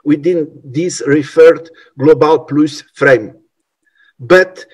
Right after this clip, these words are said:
if no specific museum's expertise is required, then better to close the museum. There will be, uh, an unnecessary and expense loss of time.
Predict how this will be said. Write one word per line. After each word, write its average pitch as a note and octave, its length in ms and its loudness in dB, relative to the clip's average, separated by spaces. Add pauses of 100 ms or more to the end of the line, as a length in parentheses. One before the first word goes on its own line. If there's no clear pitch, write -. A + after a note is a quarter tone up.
(140)
if E3 240 -4
no G#3 320 4
specific F3 800 -2
museum's D3+ 420 -2
expertise D3 800 -4 (340)
is D#3 220 0
required, D3 640 0 (520)
then D3 540 0
better D#3 280 2
to D3 160 -4
close B2+ 320 0
the A2+ 60 -14
museum. - 360 -14 (1000)
There E3+ 160 6
will F#3 180 4
be, D#3+ 460 -4 (340)
uh, D#3+ 360 8 (360)
an E3 160 2
unnecessary F3+ 800 2
and D#3+ 160 2
expense E3+ 480 -2
loss E3 260 2
of C3 160 -4
time. F#2+ 300 -8